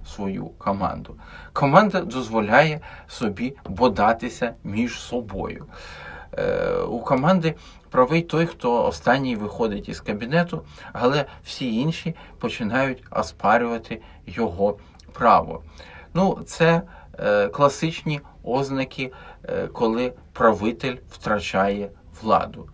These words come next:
Якщо його найближчі підлеглі починають чубитися між собою за право вважатися головним, за право, е, десь там вести переговори, десь там бути присутнім,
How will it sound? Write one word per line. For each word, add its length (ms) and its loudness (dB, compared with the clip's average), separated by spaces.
Якщо 500 0
його 400 2
найближчі 640 -4
підлеглі 640 -2
починають 720 -4
чубитися 640 -6
між 320 -6
собою 520 -4
за 180 0
право 440 2
вважатися 680 -2
головним, 640 0
за 200 2
право, 440 4
е, 520 4
десь 260 2
там 500 -4
вести 540 -4
переговори, 600 0
десь 220 -6
там 200 -4
бути 240 -8
присутнім, 720 -2